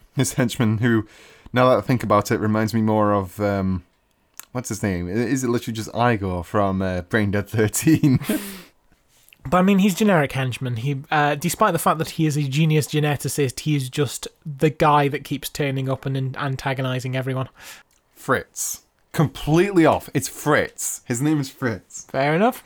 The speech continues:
Speaker 1: There he is.
Speaker 2: But yeah, I mean, it all comes together to something that's quite watchable.
Speaker 1: Yeah, I mean, it gets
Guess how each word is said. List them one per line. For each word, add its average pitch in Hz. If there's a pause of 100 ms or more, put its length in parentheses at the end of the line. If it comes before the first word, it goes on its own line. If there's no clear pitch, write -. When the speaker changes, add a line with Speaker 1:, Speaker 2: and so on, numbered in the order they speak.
Speaker 1:
There 117
he 82
is. 82 (1040)
Speaker 2:
But 277
yeah, 285
I 170
mean, 247
it 262
all 311
comes 202
together 175
to 160
something 185
that's 165
quite 147
watchable. 175 (540)
Speaker 1:
Yeah, 202
I 147
mean, 208
it 208
gets 226